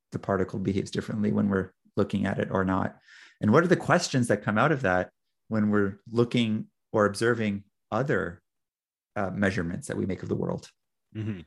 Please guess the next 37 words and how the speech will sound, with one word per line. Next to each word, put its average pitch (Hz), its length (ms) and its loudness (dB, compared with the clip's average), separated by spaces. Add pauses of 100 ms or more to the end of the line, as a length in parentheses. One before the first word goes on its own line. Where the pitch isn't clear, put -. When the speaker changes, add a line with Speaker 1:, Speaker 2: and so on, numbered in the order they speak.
(120)
Speaker 1:
How - 120 0
do 120 60 4
we 127 120 6
know 110 120 6
Speaker 2:
Yeah. 120 60 2
Speaker 1:
that 95 200 0
the - 80 -16
sky 107 240 0
is 101 140 2
really 104 140 0
blue 95 420 2
or, 90 300 -6 (200)
<laughs> 139 220 -2
or 104 260 6
anything 104 360 2
like 98 200 -4
that? - 220 -6
It 107 160 2
just, - 240 2 (400)
it's, - 360 2 (300)
for 135 200 4
me, 165 180 8
I 135 100 6
think 135 180 2
it's 117 160 0
thrilling 113 440 4
because 104 260 0
it's 98 160 -2
right 127 120 2
on 147 120 0
that 104 160 2 (300)
border 113 280 2
between, 104 380 -4
like, 87 200 -4
logic 92 420 -2
and 95 100 -6
magic, 90 380 -4